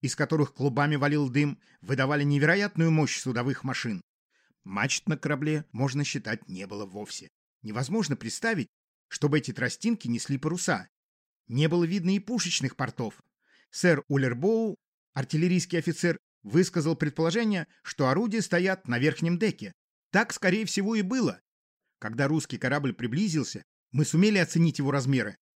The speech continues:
Он был заметно меньше нашего фрегата.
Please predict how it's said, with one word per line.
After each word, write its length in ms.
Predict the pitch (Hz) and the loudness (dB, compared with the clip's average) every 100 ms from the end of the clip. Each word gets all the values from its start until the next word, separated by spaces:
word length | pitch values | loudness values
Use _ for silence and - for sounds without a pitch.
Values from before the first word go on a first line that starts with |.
| _ _ | _ _
Он 240 | 143 147 156 | -4 -2 0
был 240 | 247 - | -2 -4
заметно 440 | 135 147 165 196 185 | -4 -2 -2 -2 -2
меньше 380 | 202 240 - 151 | -2 -2 -2 -2
нашего 380 | 185 185 202 | -2 -2 -4
фрегата. 580 | 190 202 175 120 - 87 | -4 -4 -2 -2 -4 -18